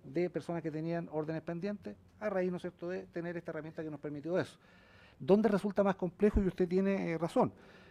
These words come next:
Resulta más complejo lograr correlacionar en cuánto esto ha incidido en, eh, disminuir la cantidad de delitos, porque el delito es un fenómeno social que es multicausal, obedece a muchos factores.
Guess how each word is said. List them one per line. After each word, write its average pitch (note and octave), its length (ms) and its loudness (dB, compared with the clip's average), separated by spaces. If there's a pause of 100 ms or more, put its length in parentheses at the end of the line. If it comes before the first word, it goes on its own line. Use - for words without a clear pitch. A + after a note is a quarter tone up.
(160)
Resulta F#3 300 0
más G3 100 4
complejo E3+ 720 -2 (220)
lograr D3 400 2
correlacionar D#3 840 -2
en C#3+ 120 -4
cuánto G3 400 -2
esto F#3+ 240 -6
ha F3 60 -2
incidido E3+ 880 -8 (600)
en, G#3+ 220 -6
eh, D#3+ 420 -10
disminuir D#3 580 -6
la A3+ 100 -8
cantidad F3+ 280 -6
de C#3+ 60 -2
delitos, G2+ 260 -8
porque - 140 -6
el F#3 60 -4
delito G3+ 220 -4
es A#3 40 -4
un G3+ 60 -8
fenómeno G3 300 -4
social G3 280 -2
que F#3+ 80 -2
es E3 60 -2
multicausal, D#3+ 640 -2 (460)
obedece D3 340 2
a C#3+ 40 0
muchos F3+ 300 -2
factores. - 400 -12